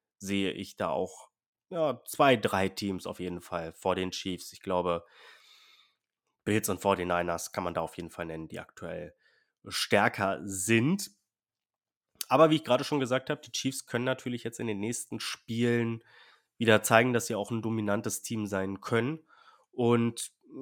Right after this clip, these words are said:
ich will nicht sagen, da bieten sich die Vikings für an. Die sind kein schlechtes Team, sind jetzt gerade aktuell eins und drei, aber sind natürlich schon besser als ihr Rekord. Mm, nichtsdestotrotz ist das ein Team, was schon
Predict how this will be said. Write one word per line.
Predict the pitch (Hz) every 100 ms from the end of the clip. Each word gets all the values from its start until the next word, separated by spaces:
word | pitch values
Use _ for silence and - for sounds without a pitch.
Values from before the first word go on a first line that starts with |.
| 147 165
ich | 175 -
will | 190
nicht | 202 151
sagen, | 160 160
da | 156
bieten | 139 156 170
sich | 147 147
die | - 131
Vikings | 123 143 151 135
für | - 127 -
an. | 151 262 277 _ _ _ _
Die | 143 135
sind | 127 165 240
kein | - 202
schlechtes | 175 180 180 170
Team, | - 202 196
sind | 143
jetzt | 147 135
gerade | 127 123
aktuell | 110 113 - 101
eins | - 117 123
und | 120 101
drei, | 98 113 151
aber | 110 107 110 110 - - -
sind | - 131
natürlich | 127 - 117
schon | - 135
besser | 107 - 82
als | 101
ihr | 104
Rekord. | 98 101 147 - - - - - - - - - _ _
Mm, | 185 180 170 170 170 127 - _ _ -
nichtsdestotrotz | 127 160 180 175 170 - 151 -
ist | 151
das | 147 -
ein | 127 127
Team, | - 156 135
was | 139
schon | - 160